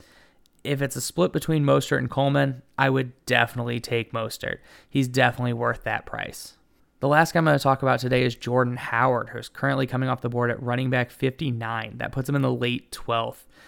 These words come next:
He's only twenty-five going into this season, which is usually the peak year for most running backs. There is no true running back one last season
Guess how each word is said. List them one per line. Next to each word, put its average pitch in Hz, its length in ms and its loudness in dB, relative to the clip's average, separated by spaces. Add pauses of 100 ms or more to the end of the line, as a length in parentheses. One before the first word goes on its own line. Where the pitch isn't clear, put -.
(560)
He's 151 260 -2
only 170 320 2
twenty-five 131 680 2
going 127 220 0
into 123 160 0
this 123 160 -2
season, 127 440 -2
which 123 180 -2
is 117 180 -4
usually 143 380 2
the 135 120 0
peak - 480 -4
year 120 280 2
for 127 180 -4
most 120 340 -4
running 117 280 -4
backs. 113 400 -10 (880)
There 151 160 6
is 139 160 0
no 139 300 6
true 139 540 0
running 127 280 2
back 120 260 2
one 120 320 -2
last 113 300 -2
season 117 540 -6